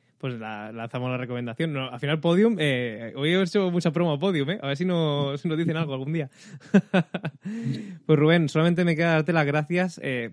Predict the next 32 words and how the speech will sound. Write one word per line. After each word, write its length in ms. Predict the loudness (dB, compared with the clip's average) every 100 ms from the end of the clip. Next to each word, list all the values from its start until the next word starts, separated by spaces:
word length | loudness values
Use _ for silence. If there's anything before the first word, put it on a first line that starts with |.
| -8
por, 380 | -6 -6 -8 -12
por 220 | -12 -10
dejarte 440 | -8 -6 -4 -2
secuestrar 440 | -2 -2 -2 -2 -4
esta 200 | -2 -4
horita 240 | -2 -2
aquí 140 | -4 -2
conmigo. 500 | -2 0 2 0 0
Eh, 400 | -4 -4 -4 -10
se 180 | -8 -4
agradece 380 | -2 -2 0 2
muchísimo 440 | 2 0 0 -2
que 80 | -2
saques 240 | -4 -2 -2
un 80 |
ratillo 880 | 0 -2 0 0 2 0 0 -4 -6 -12 _ _ _
para 200 | -4 -4
charlar 380 | -2 -4 -2 -4
tranquilamente 1120 | -2 -4 -2 -2 -2 -4 -2 -2 -2 -2 -6 -8
sobre 260 | -4 -2 -2
lo 100 | -4
que 60 |
nos 140 | -6 -6
gusta, 240 | -6 -4
que 60 | -4
es 40 |
la 80 | -6
divulgación, 680 | -6 -6 -6 -6 -4 -4 -4
la 80 | -4
arqueología 460 | -6 -10 -6 -4
y 40 | -4
demás. 400 | -4 -6 -8